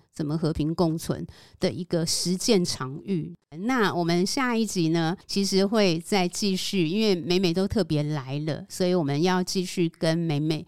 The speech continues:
聊更多有关于刚才一开始美美有点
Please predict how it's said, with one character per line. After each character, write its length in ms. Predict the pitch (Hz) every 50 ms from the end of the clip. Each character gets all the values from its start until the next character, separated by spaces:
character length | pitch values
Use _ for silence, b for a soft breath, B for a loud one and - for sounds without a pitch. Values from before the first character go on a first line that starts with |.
| B B B B
聊 240 | 175 180 143 147 165
更 300 | - - 214 190 180 175
多 340 | 170 180 165 151 156 170 180
有 220 | 190 - 165 147
关 300 | 151 - - 180 180 180
于 400 | 180 - - 160 156 143 147 165 170 -
刚 180 | - 196 214
才 200 | 208 208 170 139
一 100 | - 202
开 240 | 196 - 175 175 185
始 160 | 185 - 160
美 140 | 147 151 151
美 160 | 180 180 156
有 140 | 156 160 165
点 160 | 165 160 139